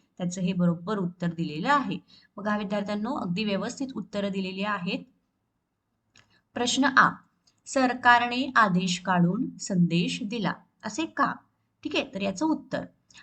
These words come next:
प्लास्टिकच्या कॅरी बॅगमुळे जनावरांचे मरण ओढवते, शिवाय सजीवांच्या जीवाला धोका उत्पन्न होतो, म्हणून सरकारने आदेश काढून संदेश दिला. प्रश्न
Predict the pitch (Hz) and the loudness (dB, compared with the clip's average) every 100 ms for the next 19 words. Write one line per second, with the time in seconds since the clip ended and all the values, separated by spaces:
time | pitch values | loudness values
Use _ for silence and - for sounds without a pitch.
0 | _ 262 262 262 269 262 - 233 220 220 | _ 8 8 8 -2 -4 0 2 2 2
1 | 247 185 196 196 185 214 269 185 160 214 | 2 2 0 -2 -2 -2 0 0 0 -2
2 | 220 214 220 196 175 160 - 175 180 - | -2 0 0 2 0 0 -4 -2 -2 -4
3 | _ 202 226 247 339 - 185 147 143 139 | _ -4 0 2 2 2 0 0 -4 -12
4 | 131 _ _ _ - - 240 196 190 254 | -18 _ _ _ -10 -6 0 2 2 0
5 | - - _ - 220 220 220 220 220 220 | -8 -20 _ -4 -2 0 0 0 -2 -2
6 | 202 180 180 175 180 185 190 185 240 175 | 0 2 4 4 4 0 2 2 2 -2
7 | - 175 160 156 147 - 196 - _ _ | -6 -4 -4 -6 -8 -4 -4 -4 _ _
8 | _ _ _ 262 294 233 214 - - 240 | _ _ _ 2 4 4 2 -2 -2 0
9 | 202 202 190 202 240 208 185 180 214 - | 0 0 0 0 0 0 0 0 -2 -2
10 | 180 165 202 302 - - 185 165 185 302 | -2 -2 0 -4 -6 -4 0 2 2 0
11 | - _ 220 226 170 - - _ _ _ | -4 _ -8 -2 0 -2 -6 _ _ _
12 | _ _ _ _ _ _ _ _ _ _ | _ _ _ _ _ _ _ _ _ _
13 | _ _ _ _ _ _ _ _ _ _ | _ _ _ _ _ _ _ _ _ _
14 | 233 240 - 226 | -6 -4 -2 -2